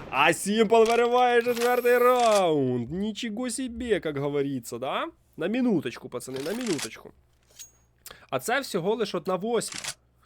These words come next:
Що ж буде творитися далі в чверть, пів та фіналі нашого турніру Дерича і Кап? Зажим безобразний від Сімпла і восьмий раунд забирає Ліпік.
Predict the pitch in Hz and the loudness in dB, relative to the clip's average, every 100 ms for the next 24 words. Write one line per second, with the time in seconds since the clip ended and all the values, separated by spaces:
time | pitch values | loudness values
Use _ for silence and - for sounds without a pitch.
0 | - - - - 247 302 185 185 247 - | -14 -10 -10 -4 -2 -2 -4 -4 -4 -6
1 | 170 180 226 214 - 156 127 139 180 156 | -6 -4 -4 -6 -10 -10 -6 -4 -4 -6
2 | 120 - 151 156 208 - - - _ 175 | -8 -8 -6 -4 -4 -6 -14 -20 _ -8
3 | 196 220 - _ - - 170 151 131 180 | -8 -8 -14 _ -20 -12 -10 -8 -6 -6
4 | 170 190 190 190 180 175 185 185 - 156 | -2 -2 -2 -2 -2 -2 -4 -4 -8 -10
5 | 151 - - 202 214 196 - 170 190 180 | -6 -4 -2 -2 0 0 0 0 0 0
6 | - 160 156 143 165 165 139 - - - | -2 -2 -2 -2 0 0 0 -2 -4 -8
7 | - - 135 202 175 214 196 165 156 165 | -12 -6 0 0 2 4 4 2 -4 -2
8 | 175 170 151 151 147 - 165 196 214 202 | 2 2 0 -4 -6 -6 -6 -2 0 -2
9 | - 170 147 175 175 147 139 160 175 156 | -6 -12 -6 -6 -4 -6 -6 -4 -6 -6
10 | 131 127 131 139 147 139 123 120 127 151 | -8 -8 -6 -6 -6 -8 -8 -10 -10 -14
11 | - 131 127 - | -10 -10 -10 -16